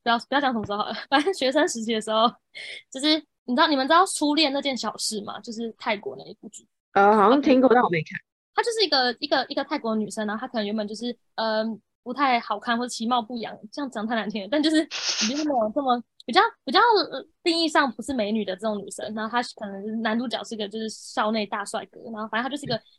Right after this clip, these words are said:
Speaker 1: 改造，她整个这个改变，然后最后就在一起，应该是这样，简单来说这样的故事啦，但是
Speaker 2: 嗯。
Speaker 1: 细节我有点忘记了。然后我永远记得就是那时候就是班上可能在放那部电影，然后我记得班上的同学就是看到那个女生还没有改变前的样子，然后他们就有一种，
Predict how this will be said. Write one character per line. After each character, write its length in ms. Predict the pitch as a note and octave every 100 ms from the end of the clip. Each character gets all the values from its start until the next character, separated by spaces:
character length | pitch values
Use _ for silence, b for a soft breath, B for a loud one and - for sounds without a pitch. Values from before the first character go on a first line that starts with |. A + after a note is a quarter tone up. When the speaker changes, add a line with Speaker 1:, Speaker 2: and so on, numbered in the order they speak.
| -
Speaker 1:
改 180 | G#3 F#3+
造， 240 | - A3 - -
她 80 |
整 140 | B3+ A3+
个 100 | G#3
这 80 | B3+
个 40 |
改 180 | A#3 -
变， 200 | - G#3+
然 80 | -
后 80 | G#3
最 120 | A3
后 80 | G#3+
就 140 | G#3
在 160 | G3+ F#3
一 20 |
起， 140 | - -
应 120 | C#4
该 100 | D#4+
是 140 | D#4+
这 100 | A#3+
样， 160 | C4+ A3 - _
简 160 | A#3+ A3+
单 120 | D4+
来 60 |
说 140 | C4+ C4
这 100 | A3+
样 100 | G#3+
的 60 |
故 180 | G3 A3+
事 160 | G3+ -
啦， 140 | G#3 -
但 100 | C#4+
是 120 | D4
Speaker 2:
嗯。 260 | D4 - E3 E3+ _ _ _ -
Speaker 1:
细 160 | - D#4
节 80 | A3+
我 60 | G#3
有 40 |
点 100 | G3
忘 120 | G3 G#3
记 160 | E4
了。 80 | - _ -
然 100 | B3
后 100 | C#4+
我 100 | A#3
永 80 | A#3+
远 100 | A#3
记 140 | C4+
得 120 | G#3
就 80 | G3+
是 200 | A3+ A#3+ _
那 100 | -
时 60 | C4+
候 200 | A3 A3+
就 80 | A3+
是 100 | A3 - _ -
班 160 | A3+
上 120 | B3+
可 80 | A#3+
能 80 | G3
在 80 | G#3
放 200 | G#3+ G#3
那 80 | G#3
部 100 | G#3+
电 240 | A#3+ -
影， 80 | -
然 80 | G#3+
后 80 | G#3+
我 60 |
记 100 | G#3
得 60 | A#3
班 220 | A3 A3
上 120 | A#3
的 100 | G#3+
同 120 | G#3+ F#3+
学 140 | G#3
就 120 | F#3+ G#3
是 220 | A3 G#3+ _ _ _ _
看 140 | C#4
到 100 | C4+
那 100 | C4
个 100 | B3
女 140 | A3 F#3+
生 180 | G3+
还 120 | G#3 G3+
没 80 |
有 100 | G#3+
改 180 | F#3+ F3
变 220 | F3+ A#3 F#3+
前 200 | - -
的 60 |
样 180 | - F#3+
子， 80 | -
然 80 | A3
后 60 |
他 80 | A#3+
们 120 | C4+
就 80 | B3+
有 140 | C#4+ A3
一 60 |
种， 200 | A3 F#3+